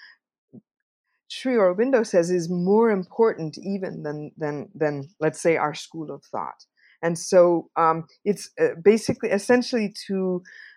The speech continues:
uh, I think as therapists, we're sensitive beings and we're curious beings and we, we question. Um, so why not open that up to our, our spiritual dimensions and, um,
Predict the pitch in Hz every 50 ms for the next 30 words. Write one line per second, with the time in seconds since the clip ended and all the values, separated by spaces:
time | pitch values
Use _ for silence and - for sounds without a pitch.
0 | _ _ _ - 165 165 160 160 151 147 135 - - - 202 214 214 294 277 247
1 | - - - 180 185 175 - - - 233 240 254 254 - 180 170 170 - - -
2 | - - 165 165 165 165 - - 226 214 208 214 208 170 - 170 160 156 160 175
3 | 220 247 262 226 165 143 - - - - - - - 170 165 160 160 160 160 165
4 | 160 156 156 156 156 - - - _ _ - - 330 392 403 285 180 139 120 -
5 | - - - - 143 143 139 120 110 117 107 - - - - 135 156 147 147 143
6 | 147 151 156 147 143 _ 170 160 139 - - - 220 226 233 - - - 160 139
7 | 127 131 - _ _ _ _ _ - - _ - 160 160 160 151 151 147 - _
8 | _ - - _ - - 196 180 165 160 170 180 190 202 208 202 185 175 170 -
9 | - 175 190 - 214 202 180 160 147 147 143 139 127 - _ _ - - 143 139
10 | 139 139 - - 139 139 139 139 - - _ 131 139 143 - - - 175 160 156
11 | - - 147 139 135 117 127 131 131 139 156 165 - - - 170 143 - - -
12 | _ _ _ _ - 143 139 131 135 131 127 120 - - - 135 131 131 131